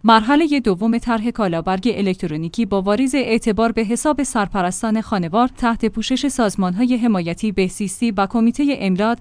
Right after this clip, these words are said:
از تاریخ سیزده فروردین هزار و چهارصد و چهار آغاز شد. در ادامه گام دوم از مرحله دوم برای دهک‌های درآمدی اول تا سوم چهارشنبه بیست فروردین پرداخت شد.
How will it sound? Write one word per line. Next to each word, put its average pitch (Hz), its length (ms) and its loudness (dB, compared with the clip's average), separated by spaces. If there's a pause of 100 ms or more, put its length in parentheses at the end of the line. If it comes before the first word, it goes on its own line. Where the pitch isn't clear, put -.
از 220 220 0
تاریخ 277 300 0
سیزده 214 460 -2
فروردین 185 600 0
هزار 220 340 0
و 202 60 -2
چهارصد 240 500 0
و 233 40 2
چهار 196 380 -2
آغاز 175 400 -4
شد. 139 180 -10 (240)
در 233 220 6
ادامه 233 500 4
گام 240 300 4
دوم 190 400 0
از 185 260 0
مرحله 214 520 2
دوم 175 420 -2
برای 240 400 2
دهک‌های 208 520 0
درآمدی 190 600 2
اول 180 420 0
تا 233 220 -2
سوم 226 500 0
چهارشنبه 185 680 -2
بیست 202 380 -4
فروردین 208 560 2
پرداخت 196 480 -2
شد. - 260 -12